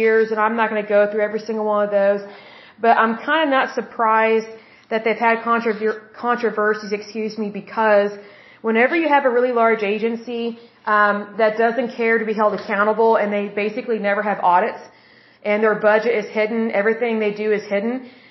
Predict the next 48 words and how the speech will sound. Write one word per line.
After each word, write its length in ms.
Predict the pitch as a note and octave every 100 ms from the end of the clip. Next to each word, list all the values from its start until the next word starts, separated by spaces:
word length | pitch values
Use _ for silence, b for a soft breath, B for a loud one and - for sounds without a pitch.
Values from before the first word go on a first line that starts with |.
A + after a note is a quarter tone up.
| B
you're 220 | G#3 A#3+ A3+
going 180 | A#3+ A#3
to 40 | G#3+
have 100 | G3
problems. 480 | G#3+ F#3+ E3+ F3+ G3+
You're, 160 | G#3+ G#3+
you're 180 | G#3 A3
going 140 | A#3+
to 100 | A#3+
have 100 | A3+
controversies, 960 | A3 A#3 A#3 G#3 G#3+ G#3+ G#3+ A3 G#3+ -
and 140 | G3+
you're 160 | G3+ G#3+
going 120 | A#3+
to 60 | A#3+
have 140 | A3+ A#3
things 180 | A3
happen 400 | G#3+ G3+ G3+ G#3+
that 140 | G3+ F#3+ -
should 100 | G3+
have 140 | G3
never 180 | F#3+ F#3+
happened. 540 | - F3+ - D#3+ F3 - B B B
So 180 | - A3+
this 200 | A#3 B3
is 140 | B3+
why 260 | A3+ A3 A3
we 100 | A3+
want 260 | A3 A3 A3
things 240 | A#3 A3+
to 80 | G#3+
be 100 | A3
transparent, 760 | - G#3+ G3+ - G#3 G#3 G#3+ - B B
and 100 | G#3+
we 100 | G#3+
want 340 | G#3+ A3 A3+
things 440 | A#3 G#3+ G#3 G#3 - B B B
to 100 | -
be 380 | A3 A3+ G#3+ G#3
made 260 | G#3 A3+ C4
available 420 | G#3+ A3+ A#3 A3+
to 120 | A3
the 80 | G3
public 440 | - A3+ A3+ A3
as 160 | G#3 F#3
much 200 | G#3 G#3
as 140 | G3+ G#3
necessary, 640 | F#3+ A3+ A3+ A#3 A#3